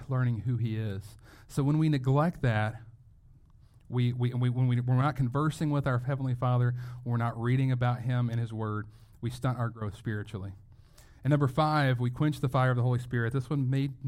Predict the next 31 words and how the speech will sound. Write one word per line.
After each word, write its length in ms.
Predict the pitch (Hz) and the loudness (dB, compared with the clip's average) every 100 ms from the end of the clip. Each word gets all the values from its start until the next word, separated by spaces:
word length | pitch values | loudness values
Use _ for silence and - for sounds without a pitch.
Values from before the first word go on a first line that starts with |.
| 123 | 0
a 60 | |
lot 140 | 135 139 | 0 0
of 60 | |
you 80 | 143 | 0
may 140 | 135 | 2
not 180 | 131 135 | 2 2
think 160 | 123 185 | 0 0
about 220 | 127 113 | 0 0
this, 220 | 117 123 - - - - - - - | 0 -2 -6 -20 -20 -20 -20 -20 -10
but 100 | 131 | -2
when 200 | 127 143 | 2 2
we 80 | 160 | 2
neglect 460 | 151 127 120 120 - - - - - - - | 2 2 2 0 -6 -16 -20 -20 -20 -20 -10
his 180 | 110 - | -10 -8
church, 480 | - 104 104 - - - - - - - - | -6 -6 -8 -18 -20 -20 -20 -20 -20 -20 -6
when 100 | 120 | -2
we 80 | 117 | -2
neglect 320 | 120 117 110 | 0 -2 -2
his 140 | 113 | -8
church. 460 | - 127 113 107 - - - - - _ - - - | -4 -4 -2 -6 -14 -20 -20 -20 -20 _ -20 -20 -8
So 160 | - 139 | -2 2
God 440 | 139 170 220 226 | 4 4 2 0
created 520 | - 147 147 170 135 | 2 4 6 4 2
us 160 | 120 101 | 0 0
to 80 | 131 | -2
have 180 | 147 | 0
a 80 | 131 | 0
personal 680 | - - 175 170 - 165 151 | -2 -4 -4 -4 -2 0 2
relationship 600 | 127 120 113 117 101 104 | 2 0 -2 -6 -8 -10
with 140 | 107 | -10
him. 180 | - 107 | -12 -14